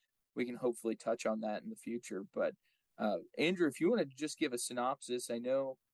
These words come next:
a lot of your, uh, P H D work there at West Virginia University dealt with kind of the validation of these breeding values, uh, and,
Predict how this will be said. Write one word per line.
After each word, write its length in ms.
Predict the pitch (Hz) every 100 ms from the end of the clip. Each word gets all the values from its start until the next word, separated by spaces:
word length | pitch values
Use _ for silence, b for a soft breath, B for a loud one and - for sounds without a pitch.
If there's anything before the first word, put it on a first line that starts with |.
| _ _ _ _ _ -
a 40 |
lot 240 | 127 131 143
of 140 | 127
your, 460 | 127 135 131 131 127 B _ - - -
uh, 160 | 110 -
P 140 | - 156
H 300 | 143 - -
D 140 | 135
work 260 | 139 143 180
there 240 | - 131 123
at 120 | -
West 160 | 127 -
Virginia 340 | 123 131 127
University 680 | 123 120 117 123 - 127 117
dealt 260 | 120 120 - 123
with 320 | 123 123 - _ _ _ -
kind 140 | 156
of 80 | 185
the 80 | 135
validation 760 | 131 143 123 120 120 - 123
of 240 | - 120 123
these 500 | 127 120 127 113 - _ _ _ -
breeding 320 | 127 120 117
values, 760 | 117 113 107 110 107 110 131 - _ _ -
uh, 140 | 113 110
and, 220 | 110